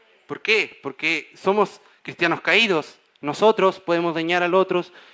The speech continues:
y los otros nos pueden dañar a nosotros. Eh, hay una cita de C S Lewis que refleja muy bien esto.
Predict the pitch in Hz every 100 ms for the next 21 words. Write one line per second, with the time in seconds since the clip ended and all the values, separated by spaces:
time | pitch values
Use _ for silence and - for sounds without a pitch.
0 | _ 165 175 190 190 180 165 - 156 147
1 | 143 143 135 120 113 104 - - _ _
2 | _ _ _ _ _ _ _ _ _ _
3 | - 143 151 175 170 147 170 170 151 -
4 | 165 160 156 214 185 160 143 143 147 147
5 | 143 160 180 - 131